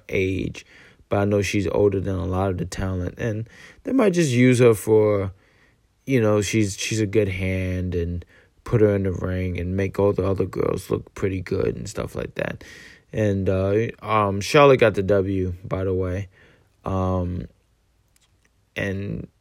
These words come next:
um, it was a good match. I mean, she's good in the ring. She's clean. She's not sloppy. I think it's very rare that she's sloppy. And I think she's very underrated. And I would even say underappreciated. And, um,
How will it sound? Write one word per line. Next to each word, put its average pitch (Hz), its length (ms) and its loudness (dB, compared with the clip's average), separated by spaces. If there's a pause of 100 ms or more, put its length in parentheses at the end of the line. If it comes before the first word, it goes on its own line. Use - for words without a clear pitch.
(140)
um, - 360 -12
it 262 60 -2
was 269 140 2
a 247 80 4
good 135 320 8
match. 92 560 -4
I 110 60 -6
mean, 104 220 -4
she's 123 280 0 (140)
good 127 280 8
in 117 100 0
the 113 100 2
ring. 104 360 -2
She's 98 280 -8
clean. - 300 -8 (260)
She's - 220 -6
not 185 200 4
sloppy. - 800 0 (640)
I 110 80 2
think 117 180 4
it's 92 140 -2
very 110 360 6
rare 104 260 4
that 90 140 -4
she's 98 280 -8
sloppy. 95 500 -6
And 90 120 -6
I 104 40 -6
think 117 220 -2
she's 110 240 -4
very 104 260 4
underrated. 98 640 -2
And 196 160 0
I 190 60 2
would 175 120 0
even 147 200 2
say 123 160 2
underappreciated. 92 1040 -2 (500)
And, 95 480 0
um, 85 680 -2